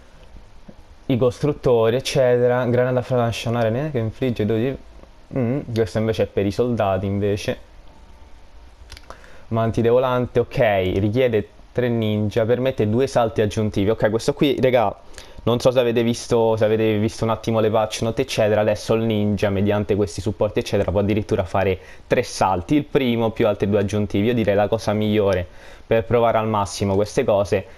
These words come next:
sarebbe o mettere un costruttore o un ninja. Lo straniero alla fine sì, ha parecchie cose, però nulla di davvero molto interessante, quindi,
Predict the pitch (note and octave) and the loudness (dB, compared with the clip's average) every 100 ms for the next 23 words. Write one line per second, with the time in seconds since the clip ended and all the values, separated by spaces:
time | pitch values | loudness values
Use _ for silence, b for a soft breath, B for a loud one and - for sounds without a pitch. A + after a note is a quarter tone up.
0 | B B B B - - B2 A2+ G#2 - | B B B B -10 -2 0 2 0 0
1 | C#3+ D3 B2+ - A2+ - A#2 - A#2+ - | 0 2 0 0 -2 0 -2 -2 -4 0
2 | G#2 G2+ G2+ G#2 G2+ F#2+ F#2+ F#2+ F#2+ F#2+ | 2 2 0 0 0 0 0 2 0 0
3 | - A2 A#2 A2+ G2+ G2+ A#2 G#2 - G#2 | -2 -2 2 2 2 0 -2 -2 -2 0
4 | G2 - - G#2+ G#2+ B2 G#2 G#2 F#2+ G#2 | 0 -2 0 0 0 0 2 2 0 0
5 | G2+ G#2 G#2 G2+ G#2 F#2+ G2 G2 G2 G2+ | 0 0 0 0 0 0 0 -2 -2 -2
6 | G2+ G2+ A2+ - A2 G2 G2+ G2 G2 F#2+ | -2 -2 -2 -2 -2 -2 -2 -2 -2 0
7 | F#2 F2+ | -2 -4